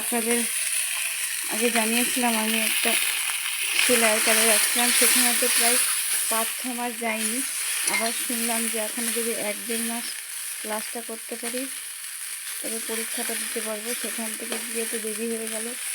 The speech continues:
তারপরে সেই মাছ কাটলাম। তাও তো সকালবেলায় আমি এই যে কচুটা সেদ্ধ করে ভেজে রেখে গেছিলাম, আর লাউয়ের খোসাগুলো ভেজে রেখেছি।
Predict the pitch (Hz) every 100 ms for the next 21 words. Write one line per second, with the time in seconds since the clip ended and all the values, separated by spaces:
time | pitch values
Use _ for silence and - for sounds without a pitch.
0 | - - - 208 208 220 214 233 226 220
1 | 220 - 226 220 226 240 262 - - -
2 | - - - - - - - - - -
3 | - - - 220 196 233 240 240 220 233
4 | 233 226 233 240 233 240 233 - - -
5 | - - - - - - - - - -
6 | - - - - - - - - - -
7 | - - - - - 226 220 220 226 233
8 | 226 233 226 220 - 226 220 226 226 233
9 | 226 233 220 220 220 240 226 226 247 247
10 | 254 - - - - - - 220 208 220
11 | 220 233 - 233 226 220 220 220 - -
12 | - - - - - - - - 254 214
13 | 226 226 247 226 254